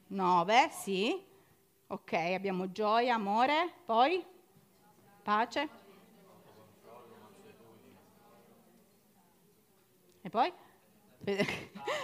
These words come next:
Ok. Sono nove. E noi stiamo scoprendo, quindi frutti dello Spirito, vuol dire che un albero che è stato creato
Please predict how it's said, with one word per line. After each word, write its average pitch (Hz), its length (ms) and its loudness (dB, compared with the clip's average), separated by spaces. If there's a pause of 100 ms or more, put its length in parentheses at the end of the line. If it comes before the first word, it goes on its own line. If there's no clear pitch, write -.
(160)
Ok. 240 280 8 (1080)
Sono 480 460 6
nove. 190 720 8 (1000)
E 349 100 4
noi 480 280 2
stiamo 381 420 4
scoprendo, 254 1080 2
quindi 220 340 -4
frutti 427 640 2
dello 233 320 2
Spirito, 220 1000 -2
vuol 233 180 2
dire 226 200 0
che 247 120 -2
un 262 120 2
albero 226 880 6 (920)
che 247 120 4
è - 20 6
stato 339 460 0
creato 202 880 -2